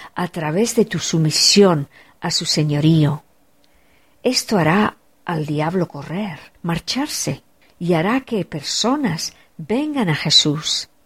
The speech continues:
El evangelio que predicamos son palabras de vida.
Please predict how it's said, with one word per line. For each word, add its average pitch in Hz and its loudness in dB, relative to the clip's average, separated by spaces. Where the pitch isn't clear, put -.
El 190 2
evangelio 180 4
que 175 -4
predicamos 156 -2
son 254 -2
palabras 156 -2
de 147 4
vida. 151 0